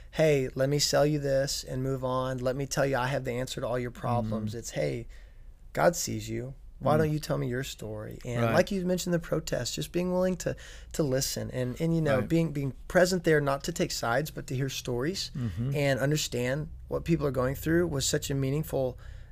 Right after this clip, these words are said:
Speaker 1: time for us. And, uh, and, and, and through that, we met people who are still in house churches today. And, you know, as a church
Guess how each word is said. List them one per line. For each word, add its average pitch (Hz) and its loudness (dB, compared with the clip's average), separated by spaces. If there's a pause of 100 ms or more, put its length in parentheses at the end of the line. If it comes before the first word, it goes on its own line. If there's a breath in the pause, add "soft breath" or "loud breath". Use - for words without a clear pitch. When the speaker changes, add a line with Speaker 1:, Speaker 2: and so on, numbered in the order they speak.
(160 loud breath)
Speaker 1:
time 147 4
for 120 -2
us. - -8
And, 123 -2
uh, 123 -4
and, 135 -6
and, 147 -6
and 139 -2
through 196 0
that, 139 4
we 143 0
met 143 0
people 127 -2 (280 loud breath)
who 151 0
are 143 2
still 147 0
in 139 -4
house 127 -2
churches - -8
today. 123 -8 (440 soft breath)
And, 123 0
you 190 2
know, 143 6 (480)
as 180 8
a 175 0
church 175 4